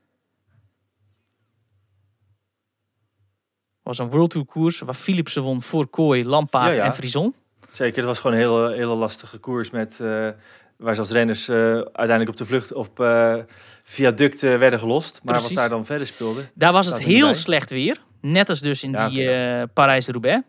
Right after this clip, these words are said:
Speaker 1: Eh, was echt een, een overlevingskoers. Hij werd daar achtste. Eh,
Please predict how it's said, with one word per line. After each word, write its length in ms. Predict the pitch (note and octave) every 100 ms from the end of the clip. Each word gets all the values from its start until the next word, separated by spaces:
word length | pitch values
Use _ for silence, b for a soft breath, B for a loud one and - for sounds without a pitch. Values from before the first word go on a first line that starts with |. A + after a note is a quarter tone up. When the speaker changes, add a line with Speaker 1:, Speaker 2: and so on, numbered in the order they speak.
| _
Speaker 1:
Eh, 320 | - B2+ A#2+ A2+
was 180 | C#3+ -
echt 220 | E3 -
een, 120 | C3+ -
een 140 | - C3
overlevingskoers. 600 | C3+ B2 C3+ D#3+ A3 G#3
Hij 120 | D3
werd 120 | D#3
daar 140 | C#3+ -
achtste. 460 | D3+ D3+ - C4+ - _ _ -
Eh, 160 | C#3